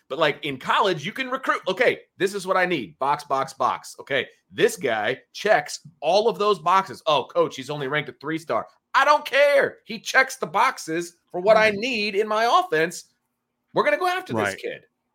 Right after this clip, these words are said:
Speaker 1: I mean,
Speaker 2: Right.
Speaker 1: yeah, that, that's, it's,
Speaker 2: Right.
Speaker 1: it's naive to think that you're just gonna, uh,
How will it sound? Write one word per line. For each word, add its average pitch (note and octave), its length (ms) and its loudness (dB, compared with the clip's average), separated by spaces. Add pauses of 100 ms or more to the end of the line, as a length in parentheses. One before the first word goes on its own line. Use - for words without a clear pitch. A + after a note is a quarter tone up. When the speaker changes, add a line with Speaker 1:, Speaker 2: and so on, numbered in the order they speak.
(320)
Speaker 1:
I D#3 40 -8
mean, G3 220 2
Speaker 2:
Right. F2 200 -12 (340)
Speaker 1:
yeah, D#3+ 100 -8 (100)
that, G#3+ 180 2
that's, - 400 0 (580)
it's, F#3 380 -2
Speaker 2:
Right. A2+ 140 -4
Speaker 1:
it's E3+ 180 -6
naive E3+ 540 0
to F3+ 100 -10
think D#3+ 560 -6 (120)
that C3 380 4
you're B2+ 100 -8
just D3 180 -6
gonna, C#3 160 -4 (140)
uh, B2 100 -6